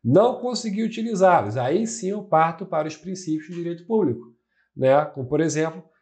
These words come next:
a supremacia do interesse público sobre o privado. Se aí sim eu não conseguir utilizar, aí eu vou, chego na equidade. A equidade, ela, ela pode ser definida como o abrandamento do rigor da lei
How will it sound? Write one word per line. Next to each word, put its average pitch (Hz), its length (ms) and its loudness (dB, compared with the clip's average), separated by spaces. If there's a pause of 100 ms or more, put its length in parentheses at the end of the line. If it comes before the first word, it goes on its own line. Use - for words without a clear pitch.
(140)
a 135 120 4
supremacia 160 640 -2
do 156 60 -6
interesse 143 400 -6
público 175 340 -6
sobre 165 200 -10
o 156 40 -14
privado. 151 540 -4 (760)
Se - 300 2
aí 247 320 6
sim 214 260 -4
eu 196 80 0
não 202 220 -2
conseguir 165 540 -6
utilizar, 185 840 -2 (100)
aí 202 120 -2
eu 170 180 -2
vou, 156 340 -6 (320)
chego 160 300 0
na 151 160 -2
equidade. 117 540 -10 (340)
A 208 160 6
equidade, 160 1000 2 (460)
ela, 156 400 4
ela 143 220 2
pode 170 200 0
ser 165 120 -4
definida 156 400 -6
como 160 240 -6
o 160 80 0
abrandamento 127 800 -2
do 120 120 -4
rigor 107 380 -6
da 147 120 -2
lei 151 420 -2